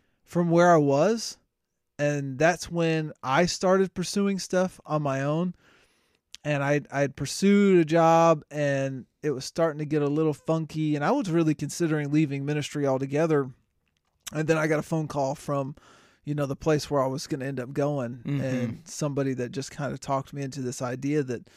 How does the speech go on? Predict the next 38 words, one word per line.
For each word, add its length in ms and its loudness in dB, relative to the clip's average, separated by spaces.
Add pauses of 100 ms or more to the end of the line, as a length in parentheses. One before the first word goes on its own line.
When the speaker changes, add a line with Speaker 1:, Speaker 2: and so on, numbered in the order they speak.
(300)
Speaker 1:
the 80 -8
culture 440 2
that 160 0
I 120 0
had 200 -4
been 240 0
in 340 -6
was 200 -4
not, 280 -6 (840)
was 160 -4
not 240 0
gonna 160 -4
be 140 0
the 120 -6
same 560 -4 (140)
of, 480 -6
of 180 -2
where 220 -2
I 40 -2
was 240 -6
going. 500 -2
Speaker 2:
Yeah. 320 -8 (140)
Speaker 1:
And, 180 0
and 140 0
I'm 100 -2
thankful 480 -2
'cause 160 -4
I 80 -2
got 160 -2
to 80 -8
work 320 -2
with 100 -6
somebody 680 -2 (240)
that 260 -2
really 540 -2 (640)
helped 420 -4
shape 500 -2
me 440 -6